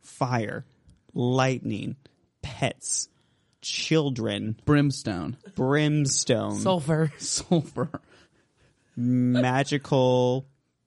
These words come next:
Speaker 1: beings,
Speaker 2: Lightning.
Speaker 1: witches,
Speaker 2: Thor.
Speaker 3: No.
Speaker 1: lightning, right? Think about it. All of your data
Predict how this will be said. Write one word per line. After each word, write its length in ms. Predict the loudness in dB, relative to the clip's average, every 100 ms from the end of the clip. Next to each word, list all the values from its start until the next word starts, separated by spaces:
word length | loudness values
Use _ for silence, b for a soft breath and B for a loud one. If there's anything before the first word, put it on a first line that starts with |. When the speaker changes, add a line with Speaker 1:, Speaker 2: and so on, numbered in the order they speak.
| -8 2
Speaker 1:
beings, 840 | 4 4 2 -2 -4 -4 -2 -4 -6 -16 -4
Speaker 2:
Lightning. 260 | 0 2
Speaker 1:
witches, 840 | 2 2 0 -4 -4 -4 -4 -6 -2
Speaker 2:
Thor. 460 | 0 0 -2 -4 -2
Speaker 3:
No. 160 | 2 4
Speaker 1:
lightning, 680 | 2 0 -4 -6 -4 -6 -8 _ _ _
right? 320 | -6 0 0 -2 -6
Think 220 | -2 -2
about 340 | 0 2 2
it. 200 | 0 -2 -6 _ _ _ _ -18 -2
All 180 | 0 2
of 80 | 0
your 100 | 2
data 300 | 2 2